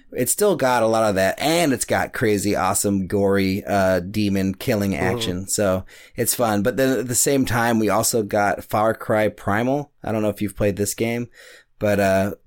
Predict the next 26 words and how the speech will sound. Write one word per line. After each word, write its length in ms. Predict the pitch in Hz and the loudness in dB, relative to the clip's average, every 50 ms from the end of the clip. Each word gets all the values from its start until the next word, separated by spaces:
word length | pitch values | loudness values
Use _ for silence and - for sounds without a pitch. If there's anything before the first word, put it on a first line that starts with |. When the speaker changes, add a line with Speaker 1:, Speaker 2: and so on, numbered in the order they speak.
| 98 101 - | -14 -12 -4
Speaker 2:
No, 320 | - 120 117 113 113 104 - - - - | -2 0 2 2 0 0 0 0 0 0
I 80 | 127 | -2
played 280 | 117 - - 110 107 - | -4 -2 -2 -2 -2 -2
Far 200 | - - 113 110 | -2 0 0 0
Cry 220 | - - 113 107 | 0 0 0 2
Speaker 1:
Yeah. 320 | 110 113 113 110 107 107 98 | 2 2 4 4 4 4 2
Speaker 2:
four. 160 | 98 98 - - - - - - - - - - | 0 -2 -6 -14 -20 -20 -20 -20 -20 -20 -12 -10
That 60 | 113 | -10
was 80 | 104 - | -8 -6
the 80 | 107 | -4
last 280 | 107 104 101 - - - | -4 -2 2 2 4 4
one 80 | 117 | 4
I 40 | 123 127 | 2 2
Speaker 1:
It's, 100 | 123 - | 0 0
Speaker 2:
played. 140 | 107 - | 0 2
Speaker 1:
uh, 380 | 131 120 113 107 104 101 101 - - _ | 2 2 4 2 2 2 2 0 -4 _
it's 180 | - 117 135 - | -6 -4 -2 0
really 240 | 170 170 147 131 123 | 2 2 4 4 2
interesting 460 | 127 120 113 107 - - 107 98 98 | 0 0 0 0 0 2 2 0 0
'cause 140 | 98 - 117 | 0 -2 -2
it's, 160 | 117 - - | -2 0 0
like, 180 | 127 113 104 - | 0 0 0 0
all 220 | - 113 113 113 | 0 0 0 0
set 320 | 110 - - 120 113 104 | 0 0 0 2 2 2
in 120 | - 104 110 | 0 -2 -2
ten, 280 | - - 123 113 113 | -2 -2 -2 -2 -2